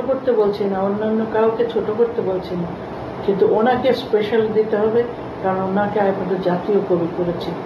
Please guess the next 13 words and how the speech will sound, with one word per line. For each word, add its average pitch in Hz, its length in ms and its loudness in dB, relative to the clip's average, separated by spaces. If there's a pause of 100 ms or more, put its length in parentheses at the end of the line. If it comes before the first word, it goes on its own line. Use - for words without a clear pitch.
(600)
আর 196 60 2
একবার 202 540 4
অন্ধকার 233 520 2
থেকে 240 260 -2
তুলে 214 280 6
এনেছি 202 400 -4
গানগুলি, 185 460 0 (520)
আমি 185 220 -2
চাই 196 280 2
না 196 100 0
যে 190 200 -2
তা 185 100 0
হারিয়ে 180 340 0